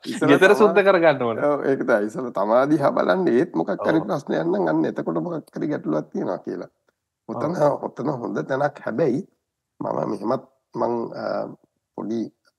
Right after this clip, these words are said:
Speaker 1: දැන් අපි මේ ලෞකික ලෝකෝත්තර නේද? අපි සමහර අප <clears throat> සමහර දියුණු රටවල් වල, ඒ කියන්නේ පැවැත්ම ඉතා සාධාරණත්වය, ඔය ජපානය, ඔය ස්කැන්ඩිනේවියන් රටවල් එහෙම අපි දන්නවා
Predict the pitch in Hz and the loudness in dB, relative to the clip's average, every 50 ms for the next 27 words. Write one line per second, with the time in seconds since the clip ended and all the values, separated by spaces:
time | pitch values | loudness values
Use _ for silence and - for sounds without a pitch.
0 | _ _ - 104 101 98 101 101 - - - - 98 95 92 92 92 92 90 - | _ _ -8 -6 -6 -4 -4 -6 -6 -8 -8 -10 -8 -8 -6 -6 -6 -6 -8 -10
1 | - 95 - 95 98 95 92 - 107 101 - 98 98 101 110 117 - 101 95 90 | -12 -10 -8 -6 -8 -8 -6 -8 -10 -8 -8 -8 -8 -6 -8 -6 -4 -4 -4 -4
2 | - 110 - - 87 90 87 - - 143 - 123 113 110 - - - _ _ _ | -4 -8 -8 -8 -6 -4 -4 0 0 0 2 0 -2 -2 -6 -18 -20 _ _ _
3 | _ _ _ _ _ _ _ _ _ _ _ _ _ - - - - - - 107 | _ _ _ _ _ _ _ _ _ _ _ _ _ -10 -8 -8 -6 -8 -8 -8
4 | - 127 131 - _ - - 151 160 147 117 127 117 113 107 113 110 98 95 110 | -8 -10 -10 -10 _ 0 4 4 6 6 6 4 4 4 4 2 0 0 0 2
5 | 120 123 123 120 107 104 98 - 104 95 95 90 90 95 92 95 - - 101 95 | 2 2 2 2 2 0 0 -2 -2 -2 -2 -2 -2 -6 -6 -6 -4 -4 -4 -4
6 | 90 - 95 87 92 90 - - - 92 - - 95 92 - - 101 98 95 90 | -2 -4 -2 -2 -2 -4 -4 -4 -6 -6 -2 0 0 0 0 2 2 2 2 2
7 | 92 98 95 95 95 98 98 92 90 - _ - 95 95 98 92 - _ _ _ | 0 0 0 0 0 0 0 -2 -2 -4 _ -6 -4 -2 -2 -4 -6 _ _ _
8 | _ _ _ _ _ _ _ _ _ - - - - - - - - - - - | _ _ _ _ _ _ _ _ _ -10 -10 -8 -6 -6 -8 -8 -6 -8 -8 -8
9 | - - 90 90 90 90 92 92 92 - - 92 90 87 87 - _ _ _ _ | -8 -10 -8 -8 -6 -6 -4 -4 -4 -4 -4 -4 -6 -6 -8 -12 _ _ _ _
10 | _ _ _ _ _ _ _ _ _ - - - - - 107 95 90 90 92 90 | _ _ _ _ _ _ _ _ _ -18 -16 -12 -4 -2 0 0 0 -2 -4 -4
11 | 92 90 87 90 87 87 80 82 87 - - - 87 92 90 90 - 95 95 104 | -4 -4 -4 -4 -4 -4 -4 -6 -8 -10 -10 -10 -10 -8 -10 -8 -8 -6 -2 -2
12 | 98 87 - - 85 82 82 87 90 92 110 120 117 | -2 -2 -2 -6 -6 -6 -6 -6 -2 0 2 2 2